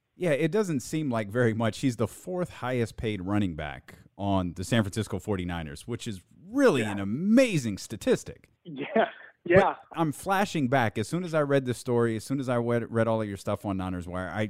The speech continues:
Speaker 1: I was flashing back to a, a conversation you and I were having about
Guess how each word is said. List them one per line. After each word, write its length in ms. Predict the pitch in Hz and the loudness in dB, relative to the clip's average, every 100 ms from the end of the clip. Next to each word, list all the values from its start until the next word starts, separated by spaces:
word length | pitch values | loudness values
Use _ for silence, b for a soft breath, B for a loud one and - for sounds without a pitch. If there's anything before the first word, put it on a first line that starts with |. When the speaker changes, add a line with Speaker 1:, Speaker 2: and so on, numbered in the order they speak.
| 98 | -4
Speaker 1:
I 60 | 107 | -6
was 160 | 101 | -6
flashing 420 | - 143 165 160 | -4 -2 -2 -2
back 240 | 123 120 113 | 2 2 2
to 200 | 110 101 | 0 0
a, 120 | 85 | 0
a 100 | 95 | -6
conversation 720 | - 120 117 104 110 104 98 92 | -4 -2 -2 -2 -4 -4 -6 -6
you 140 | 92 | -6
and 80 | 87 | -6
I 120 | 87 | -8
were 140 | 78 | -8
having 400 | 85 90 73 67 b b b b b _ - | -4 -4 -6 -12 b b b b b _ -4
about 560 | 110 113 101 98 92 | 2 4 6 6 4